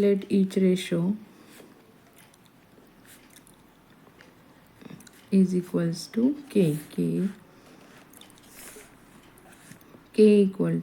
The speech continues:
to sixteen एक्स स्क्वेअर मायनस ट्वेंटी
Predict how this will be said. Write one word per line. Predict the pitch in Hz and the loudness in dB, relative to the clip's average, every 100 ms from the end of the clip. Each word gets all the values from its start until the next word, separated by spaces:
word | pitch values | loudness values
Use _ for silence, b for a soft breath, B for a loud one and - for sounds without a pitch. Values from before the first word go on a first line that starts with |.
| - | -2
to | 185 240 - - - - - | 0 0 -4 -16 -20 -18 -10
sixteen | 190 - - 214 208 214 214 | -10 -10 -6 0 2 2 0
एक्स | 190 190 - | -2 -2 -12
स्क्वेअर | - 175 156 160 - B B B _ | -6 -2 0 -2 -6 B B B _
मायनस | 185 170 170 185 208 - - | -4 -2 0 0 0 -4 -4
ट्वेंटी | 185 175 175 202 196 | -2 0 -2 -2 2